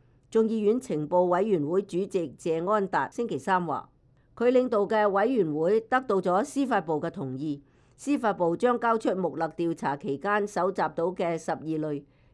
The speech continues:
有關反間諜同外國情報信息。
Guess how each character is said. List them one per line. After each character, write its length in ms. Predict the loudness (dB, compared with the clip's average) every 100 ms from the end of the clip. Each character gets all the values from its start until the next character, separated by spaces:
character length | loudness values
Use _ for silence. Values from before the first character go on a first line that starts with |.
| -4
有 160 | -2
關 240 | 2 2 2
反 260 | 0 0
間 200 | 2 0 0
諜 220 | -6 -6
同 240 | -6 -4
外 160 | -2 -2
國 200 | -2 -4
情 220 | -4 -6 -4
報 160 | -6
信 200 | -4 -4
息。 280 | -2 -4 -6